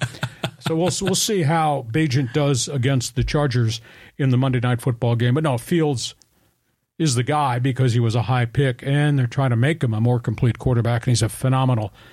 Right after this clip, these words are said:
phenomenal athlete. The other game, the Rams got pasted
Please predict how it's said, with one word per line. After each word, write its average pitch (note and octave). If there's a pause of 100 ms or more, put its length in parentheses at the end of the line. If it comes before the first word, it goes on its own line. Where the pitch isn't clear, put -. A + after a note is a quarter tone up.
(360)
phenomenal A#2+
athlete. A2 (400)
The C#3
other F#3
game, D3+ (420)
the C#3
Rams F3 (280)
got B2+
pasted E3+